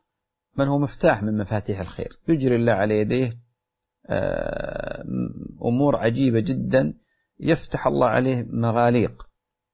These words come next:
بل بعض الناس والعياذ بالله يضع عقبات ويجي واحد يسهل هذه الأمور. حتى بعض الموظفين، تجد موظف سبحان الله العظيم لما يأتيه مراجع تجد عنده من السهولة وطلاقة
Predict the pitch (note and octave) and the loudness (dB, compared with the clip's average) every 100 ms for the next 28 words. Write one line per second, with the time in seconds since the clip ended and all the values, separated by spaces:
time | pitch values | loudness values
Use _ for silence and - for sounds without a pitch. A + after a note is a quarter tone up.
0 | _ _ _ _ - B2 C3+ D#3 - D3 | _ _ _ _ -4 2 4 4 2 0
1 | D3 D3 B2 B2 A#2+ B2 A#2+ A2+ G#2+ G2+ | 0 0 -2 -2 0 0 0 0 0 0
2 | D3 D3 A2 A#2 A#2+ F#2 F#2+ G#2 D3+ E3 | 0 0 0 -2 -2 2 0 0 -2 -2
3 | C#3+ A#2 D3 C#3 C#3 - C#3+ A2 G2 F#2+ | 2 2 2 0 -4 -2 -4 -2 -2 0
4 | F2+ E2+ D#2 - - _ _ _ _ _ | 0 -2 -4 -10 -16 _ _ _ _ _
5 | _ - - - D#3 C#3+ C#3+ C3+ C3 C3 | _ -14 -6 -2 2 2 2 2 2 2
6 | A#2+ B2+ - - _ _ _ _ _ - | 0 0 -6 -10 _ _ _ _ _ 0
7 | E3 D#3 B2 B2 B2+ A2 - A2 - A2 | 2 4 4 4 2 0 -4 -6 -4 -2
8 | G2+ G2 F#2+ E2 E2 F2 F#2+ - _ _ | 0 0 0 0 -2 -4 -8 -10 _ _
9 | _ _ _ - A2 A#2 A#2 G#2 D3 G#2+ | _ _ _ -6 -2 2 2 2 0 2
10 | A2 A2 F2 E2 F#2+ A2 - _ _ _ | 2 2 2 0 -2 -4 -12 _ _ _
11 | _ _ - F3+ D#3 A#2 D3+ C3+ B2 A#2 | _ _ -6 -2 -2 -2 -2 0 2 2
12 | A2+ - G#2+ A#2 A2 G2+ F#2+ - F#2+ A2+ | 0 -2 -2 0 0 0 0 -2 -2 0
13 | G#2+ - | -2 -6